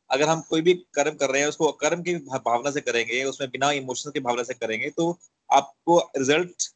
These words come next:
नहीं, नहीं एक्सपेक्ट करेंगे। आपने कुछ भी फेवर किया किसी को, अपने बे-, बेटे के लिए, अपने वाइफ के लिए, अपने पेरेंट्स के लिए, आपने जो भी किया,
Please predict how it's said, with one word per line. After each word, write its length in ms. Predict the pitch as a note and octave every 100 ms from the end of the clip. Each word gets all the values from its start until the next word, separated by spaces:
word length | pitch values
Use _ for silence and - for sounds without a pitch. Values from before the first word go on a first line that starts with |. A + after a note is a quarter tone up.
| -
नहीं, 200 | C#3+ E3+
नहीं 200 | D3 D3
एक्सपेक्ट 340 | D#3+ - D3 -
करेंगे। 280 | B2 B2
आपने 340 | D3+ C#3+ C#3+ C#3+
कुछ 380 | - _ - E3
भी 60 |
फेवर 240 | D3+ D3 D3
किया 160 | C3
किसी 220 | A#2 -
को, 120 | B2 A#2+
अपने 160 | B2+
बे-, 420 | B2 _ - B2+
बेटे 240 | B2+ C3 C#3+
के 80 | B2
लिए, 160 | A#2+
अपने 140 | A#2+ A#2+
वाइफ 200 | A#2+ A#2+
के 100 | A#2
लिए, 180 | A#2
अपने 260 | B2 A#2+ B2
पेरेंट्स 340 | A2 B2+ C3+
के 100 | C3
लिए, 200 | A#2 B2+ D3 _ _ A#2+
आपने 200 | C3 C#3
जो 140 | C#3+
भी 120 | D#3
किया, 380 | D#3 C3 A#2 C3